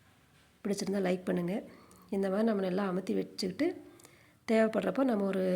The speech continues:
சின்ன டப்பாவில் எடுத்து நம்ம வந்து டெய்லி யூஸ்க்கு வச்சுக்கலாம். நம்ம வந்து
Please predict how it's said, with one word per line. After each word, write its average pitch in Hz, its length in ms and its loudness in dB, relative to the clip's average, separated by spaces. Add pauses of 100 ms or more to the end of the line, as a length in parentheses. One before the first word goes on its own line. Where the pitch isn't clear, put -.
சின்ன 190 360 0
டப்பாவில் 185 400 -2
எடுத்து 185 180 -2
நம்ம 220 200 0
வந்து 180 220 0
டெய்லி 185 280 0
யூஸ்க்கு 185 300 -4
வச்சுக்கலாம். 185 420 -6 (1600)
நம்ம 220 140 -2
வந்து 214 180 4